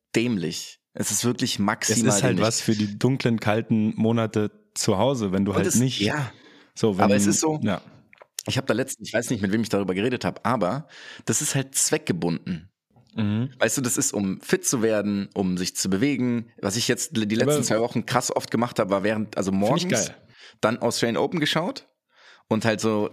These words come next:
Speaker 1: keine Ahnung, eine Stunde maximal, wenn du mehr als eine Stunde drauf sitzt, dann hast du wirklich also, schreibt mal gerne, ob ihr das macht, wenn ihr da länger als eine Stunde drauf sitzt, was in euren Köpfen vor sich geht. Man kann ja jede Sekunde anhalten.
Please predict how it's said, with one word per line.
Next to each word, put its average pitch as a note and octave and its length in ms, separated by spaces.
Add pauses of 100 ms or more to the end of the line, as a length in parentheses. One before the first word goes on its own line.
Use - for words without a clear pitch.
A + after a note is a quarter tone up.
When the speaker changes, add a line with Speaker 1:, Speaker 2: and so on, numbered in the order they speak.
Speaker 1:
keine G2+ 180
Ahnung, G#2 100
eine G2 80
Stunde A#2 360
maximal, F#2+ 380
wenn F#2+ 100
du G2 60
mehr F#2+ 100
als G2+ 120
eine F2+ 80
Stunde G2+ 220
drauf F#2 200
sitzt, - 220
dann E2+ 120
hast F2+ 180
du F2 80
wirklich - 320 (500)
also, F#2+ 320 (420)
schreibt - 240
mal E3 100
gerne, A#2+ 240
ob A2+ 120
ihr C3 60
das A#2 160
macht, D3 300
wenn G#2+ 180
ihr A2+ 60
da G#2+ 60
länger B2+ 200
als A#2 120
eine D3 60
Stunde A#2+ 240
drauf G#2+ 240
sitzt, - 420 (260)
was B2 280
in B2 120
euren G#2+ 280
Köpfen - 320
vor A2 180
sich F#2+ 160
geht. - 180 (160)
Man A2+ 120
kann D#3+ 160
ja C#3+ 60
jede D3 220
Sekunde B2 360
anhalten. - 440